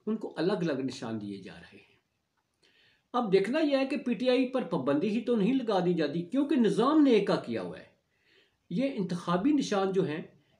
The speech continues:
वो आज़ाद उम्मीदवार क्या अगर लड़ते हैं, अगर वो लड़ने के बाद जीत जाते हैं तो वो किस तरफ जाएंगे,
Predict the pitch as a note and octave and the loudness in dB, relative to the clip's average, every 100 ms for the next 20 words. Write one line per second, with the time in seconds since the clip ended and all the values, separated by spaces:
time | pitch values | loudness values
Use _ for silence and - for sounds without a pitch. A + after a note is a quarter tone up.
0 | - - F#3 G#3 G3+ - - _ - D3 | -20 -4 4 4 4 0 -12 _ -4 0
1 | F3 B3+ B3 A#3 F3 F3+ F#3+ F#3+ F#3 F3 | 2 2 2 0 2 2 2 2 2 0
2 | - D3 C#3+ D3 C3+ - - G3 C3+ A2+ | -4 -6 -4 -2 -2 -2 0 0 0 -6
3 | - _ _ _ - A3+ B3+ A#3 A3 D#3 | -14 _ _ _ -6 -4 -2 -2 0 2
4 | F3 B3+ A#3+ F3 G#3 F3 C3 D#3+ A#3+ G#3 | 2 0 0 0 0 -2 -4 -4 -2 0
5 | F3 - A#2 A2 F#2+ - _ _ _ _ | 0 0 -4 -4 -8 -16 _ _ _ _
6 | G3+ F#3+ F#3 F#3 - C3 A#3+ C4+ A3+ - | 4 4 4 0 -12 -4 -2 -2 -6 -6
7 | C#4 C4+ G#3+ E3+ C#3 C3+ B2 - | -2 -2 -2 -2 0 0 -2 -6